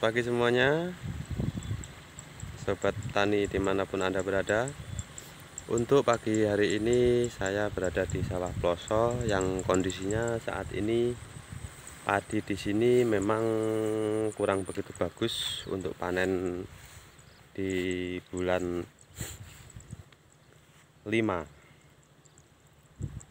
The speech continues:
Jadi untuk kali ini saya akan memberi tahu perbedaan antara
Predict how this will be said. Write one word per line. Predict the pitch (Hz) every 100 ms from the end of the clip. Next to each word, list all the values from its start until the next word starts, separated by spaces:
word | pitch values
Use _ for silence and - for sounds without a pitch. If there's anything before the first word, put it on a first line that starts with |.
| - - - - - - - - - - - - - - - - - - - - - - - 95
Jadi | 98 117 127 135
untuk | 127 117
kali | 104 104 104
ini | 104 120
saya | - 104 110
akan | 107 107 110 107 - - - - - - - - - - - -
memberi | 110 107 104 104 104 104 101 98 98 - 95 95 95 92 92 90 87 - - - - - - - - - - - - - - - - - - - - -
tahu | 101 95 113 127
perbedaan | 110 - 98 98 117 117
antara | - 104 101 113 117 95